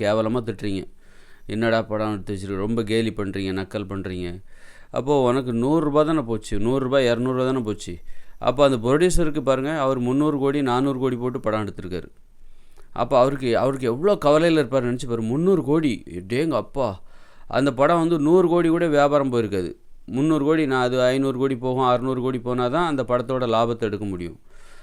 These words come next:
அவர் நானூறு கோடி முதலீடு போட்டு ஒரு படத்தை எடுத்து வச்சிருக்காரு. அவர் எவ்வளோ கவலையில இருப்பாரு. அது, அது எழுபத்தஞ்சு கோடிக்கு தான் வருமானமே வந்திருக்கு.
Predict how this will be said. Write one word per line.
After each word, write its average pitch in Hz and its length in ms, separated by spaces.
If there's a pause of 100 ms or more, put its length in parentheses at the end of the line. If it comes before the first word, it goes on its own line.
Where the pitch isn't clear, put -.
(180)
அவர் 127 180
நானூறு 135 360
கோடி 151 220
முதலீடு 139 480
போட்டு 135 400
ஒரு 120 120
படத்தை 127 320
எடுத்து 117 180
வச்சிருக்காரு. 95 500 (400)
அவர் 131 260
எவ்வளோ 170 320
கவலையில 160 500
இருப்பாரு. 110 280
அது, 113 420
அது 127 200
எழுபத்தஞ்சு 143 480
கோடிக்கு 139 320
தான் 165 100
வருமானமே 143 460
வந்திருக்கு. 123 520